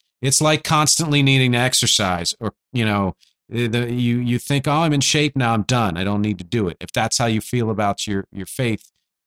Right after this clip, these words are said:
then it will curdle into something that isn't real anymore, you know? Uh, or if you're constantly needing to fight off the,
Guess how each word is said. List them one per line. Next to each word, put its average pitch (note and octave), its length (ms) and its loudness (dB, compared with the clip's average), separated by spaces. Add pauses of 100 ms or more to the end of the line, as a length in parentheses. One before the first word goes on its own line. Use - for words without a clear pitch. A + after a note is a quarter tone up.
(140)
then G#2+ 380 0
it G#2 240 -4
will G#2+ 300 -2
curdle A#2 360 -2
into G#2 140 -2
something F#2 680 -4
that F2 320 -4
isn't F2 340 -10 (100)
real G#2+ 360 -4
anymore, D2 420 -14 (100)
you F#2+ 140 -8
know? F2 300 -6 (800)
Uh, G#2+ 380 2
or A#2+ 260 2
if A2 140 -2
you're G#2 80 -2
constantly A#2 480 0
needing G#2+ 240 0
to G#2 100 -2
fight G#2 300 -2
off G2 260 -2
the, F2+ 240 -6